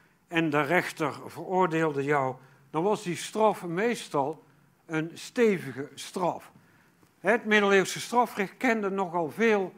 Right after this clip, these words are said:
dood- en lijfstraffen, zoals je hier op deze gravure uit de zestiende eeuw ziet. Ehm, dit lijkt,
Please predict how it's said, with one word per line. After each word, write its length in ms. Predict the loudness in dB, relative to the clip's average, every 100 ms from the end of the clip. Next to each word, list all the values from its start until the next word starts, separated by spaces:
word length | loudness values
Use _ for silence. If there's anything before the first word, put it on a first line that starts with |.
| -20 _ _
dood- 480 | -8 2 4 4 -2
en 160 | -4 2
lijfstraffen, 640 | 4 2 -2 -8 -8 -8
zoals 280 | -6 -4 -4
je 80 | -4
hier 240 | -4 -4 -6 -20 _ _ _ _
op 180 | -12 -2
deze 460 | 2 2 0 -6 -8
gravure 640 | -4 -4 -4 -4 -2 -4
uit 320 | -4 -4 -6 -18 _ _ _ _
de 120 | -10
zestiende 680 | -4 -2 -4 -6 -4 -4 0
eeuw 380 | 0 0 -4 -14 _
ziet. 380 | -12 -8 -8 -10 _ _ _ _ _ 2
Ehm, 400 | 8 8 8 2 -12 _ _ _ _ _ _ _ _ -4
dit 220 | 2 4
lijkt, 460 | 6 4 4 -8